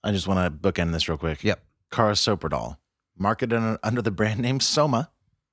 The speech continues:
Speaker 1: is a prescription drug marketed since nineteen fifty-nine.
Speaker 2: Oh my.
Speaker 1: Uh, twenty-five, twenty, twenty-seven years after,
Speaker 2: <laughs>
Speaker 1: after the book. I don't know.
Speaker 2: So what is the drug supposed to do in Brave New World?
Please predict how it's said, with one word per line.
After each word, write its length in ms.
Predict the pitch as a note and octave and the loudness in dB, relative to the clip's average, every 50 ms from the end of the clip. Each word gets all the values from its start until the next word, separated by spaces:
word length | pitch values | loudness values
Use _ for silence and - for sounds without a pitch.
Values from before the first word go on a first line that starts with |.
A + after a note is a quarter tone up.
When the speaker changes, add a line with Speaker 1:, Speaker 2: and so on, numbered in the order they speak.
| _ _ _ _ | _ _ _ _
Speaker 1:
is 100 | - G2+ | -2 -2
a 40 | G2+ | -2
prescription 480 | - - F#2+ - - D3 C#3+ - C#3+ C3 | -2 -2 -4 -2 0 -2 -2 0 0 2
drug 240 | A2 A2 G#2 G#2 G2 | 4 4 2 2 2
marketed 460 | G2 G2+ G#2 G#2 - G2 F#2+ G2 F#2+ | 2 2 0 0 0 0 0 0 0
since 340 | - G2 F2 - - - - - | -2 -2 -2 -2 -6 -8 -10 -6
nineteen 300 | F2 F#2 F#2+ F2+ - F#2+ | -6 -6 -4 -4 -6 -8
fifty-nine. 440 | F2+ - F#2+ - F2 D#2+ D#2 - - - - - _ _ - | -10 -10 -10 -10 -10 -10 -10 -10 -12 -12 -12 -14 _ _ -2
Speaker 2:
Oh 160 | A2+ A2 A#2 | 0 2 2
my. 420 | B2 G#2 E2+ F2 F2 D#2+ D#2+ E2 - - _ _ _ - | 2 2 2 2 2 2 0 -2 -4 -10 _ _ _ -8
Speaker 1:
Uh, 180 | E2 E2 D#2+ | -6 -6 -6
twenty-five, 600 | D#2 - - A2 G#2+ - - G2+ F#2+ F#2+ F#2 F2 - | -6 -4 -2 -2 -2 0 0 0 2 0 0 -2 -4
twenty, 280 | - F#2+ F#2 E2+ D2+ - _ _ _ _ _ - - | -4 -4 -4 -4 -4 -8 _ _ _ _ _ -8 -4
twenty-seven 440 | F#2 F2+ E2+ E2 - F#2+ F2 F2+ | -2 -2 0 0 0 0 0 0
years 200 | E2+ E2+ F2 D#2+ | 0 -2 -2 -2
after, 360 | E2 D#2 D#2 - E3+ E3 - - - D#3 | -2 -4 4 6 6 6 6 4 2 2
Speaker 2:
<laughs> 120 | - - | 4 6
Speaker 1:
after 180 | - C3+ - - | 4 4 4 4
the 60 | F3+ | 6
book. 220 | F3+ A3 - - - - - | 6 6 4 4 -2 0 4
I 60 | D#3+ | 4
don't 100 | F#3 E3 | 4 4
know. 120 | A#2 G#2+ - | 2 0 0
Speaker 2:
So 200 | - - D#3 C#3 | 4 6 6 6
what 180 | B2+ C3 C#3+ D3 | 6 6 4 4
is 140 | D#3+ D3+ C#3+ | 2 0 0
the 80 | D3+ | -2
drug 240 | C#3 B2 C3+ C3+ C3 | 2 4 4 4 4
supposed 380 | - - B2+ - C3+ A#2+ - - | 2 -2 2 4 4 4 4 0
to 60 | - | 0
do 220 | A2 B2 B2 A#2+ | 2 4 4 4
in 100 | A#2 G#2+ | 4 2
Brave 260 | G2 - G#2 G#2 G2+ - | 4 2 2 2 2 0
New 80 | G2+ | 0
World? 260 | F#2+ F#2 F2 F2+ G#2+ | 0 0 -2 -2 -4